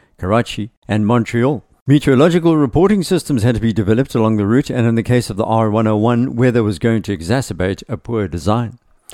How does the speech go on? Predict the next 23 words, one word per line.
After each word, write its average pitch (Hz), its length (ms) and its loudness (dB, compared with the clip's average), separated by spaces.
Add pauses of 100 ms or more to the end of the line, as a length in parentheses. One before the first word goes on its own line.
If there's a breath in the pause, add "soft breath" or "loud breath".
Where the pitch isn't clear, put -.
(480 loud breath)
Unhappily 123 560 2
for 143 160 -2
Ismailia, 117 540 2
Karachi, 113 400 0
and 98 100 -4
Montreal, 113 640 0
each 156 260 -4
mooring 110 420 2
mast 104 380 -2
cost - 260 -4
over 117 200 -2
one 113 260 -2
hundred 110 420 -4
thousand 101 380 -4
pounds 104 320 -6
to - 140 -12
construct, - 560 -10 (440 soft breath)
and 101 140 -2
they 101 60 0
would 87 160 -4
never 95 180 0
be 82 120 -6
used, 104 440 -6